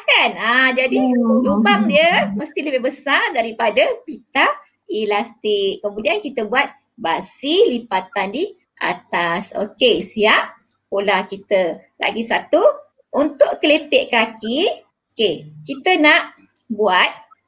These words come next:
Speaker 1: bentuk dia cantik supaya bila kita lipat nanti dia tak akan berkedut ya. Okey, ini contoh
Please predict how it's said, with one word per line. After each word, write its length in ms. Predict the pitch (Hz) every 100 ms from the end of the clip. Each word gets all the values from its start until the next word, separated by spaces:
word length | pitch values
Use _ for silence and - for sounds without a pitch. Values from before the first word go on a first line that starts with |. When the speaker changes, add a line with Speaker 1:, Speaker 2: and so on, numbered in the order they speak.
| -
Speaker 1:
bentuk 480 | 233 240 247 285 226
dia 160 | 320 320
cantik 560 | 277 262 269 269 -
supaya 320 | - 254 233
bila 240 | 247 247 247
kita 240 | 269 262
lipat 560 | 240 254 - - 294 -
nanti 560 | 254 254 285 370 403 - - -
dia 320 | 208 233 240
tak 320 | 233 - 220
akan 240 | 233 220 214
berkedut 960 | 302 - - _ _ - 202 190 -
ya. 240 | 131 208 523 _ _ _ _ _ _ _ _ _ _ _ _
Okey, 480 | - 220 - 233 220
ini 160 | 254 339 605 640 _ - - _ _ _ - _ -
contoh 720 | 262 311 311 320 339 403 -